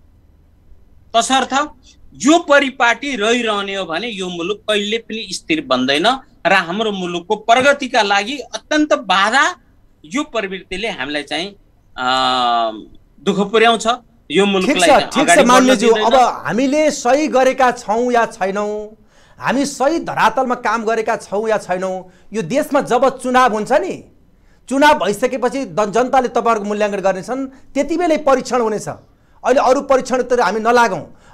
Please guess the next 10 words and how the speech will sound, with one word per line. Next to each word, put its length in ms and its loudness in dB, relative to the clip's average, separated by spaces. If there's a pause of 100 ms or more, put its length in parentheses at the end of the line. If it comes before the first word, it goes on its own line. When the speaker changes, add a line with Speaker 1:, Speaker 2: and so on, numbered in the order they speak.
Speaker 2:
अब 100 -2
एउटा 300 6
मात्र 280 4
वाक्यमा 460 0
म 120 0
तपाईँलाई 360 -2
सोध्न 220 -4
चाहन्छु, 480 -4 (420)
तपाईँका 480 4
मुख्यमन्त्रीले 1000 0